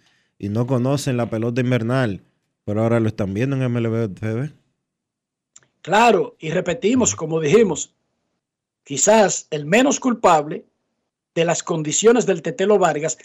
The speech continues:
Speaker 2: sea Estrellas Orientales, pero es el inquilino más visible. O sea, yo no puedo vivir en una posilga y decir que es que yo comparto esa posilga. No, no,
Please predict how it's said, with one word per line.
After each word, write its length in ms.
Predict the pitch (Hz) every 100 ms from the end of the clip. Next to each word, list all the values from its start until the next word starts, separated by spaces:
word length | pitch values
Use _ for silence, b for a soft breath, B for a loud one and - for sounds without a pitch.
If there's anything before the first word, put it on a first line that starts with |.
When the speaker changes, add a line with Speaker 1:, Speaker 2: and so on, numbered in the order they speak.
| b
Speaker 2:
sea 280 | - 208 220
Estrellas 420 | - 196 185 156
Orientales, 640 | 160 160 165 226 151 - _ _ _ _
pero 160 | 160 190
es 100 | 233
el 120 | 220
inquilino 440 | 220 180 202 214
más 220 | 185 190 185
visible. 520 | 165 196 208 139 - _ _ _ _ _ _ _ _ B B
O 80 | -
sea, 320 | 214 147 _ _ _ _ _ _ _ _
yo 120 | - 208
no 160 | 240
puedo 540 | - 226 233 180 170 - _ _ _ _ -
vivir 260 | 170 214
en 120 | 226
una 260 | 208 220 214 _ _ _ _ _
posilga 680 | 208 190 247 214 165 180 - _ _ _ _ _ _ _ _
y 140 | 180
decir 380 | 185 185 269 269
que 100 | -
es 100 | 226
que 160 | 226 226
yo 160 | 226
comparto 600 | 247 220 175 240 269 -
esa 200 | 196 190
posilga. 480 | 185 160 196 170 147
No, 140 | 185 277
no, 440 | 269 302 190 -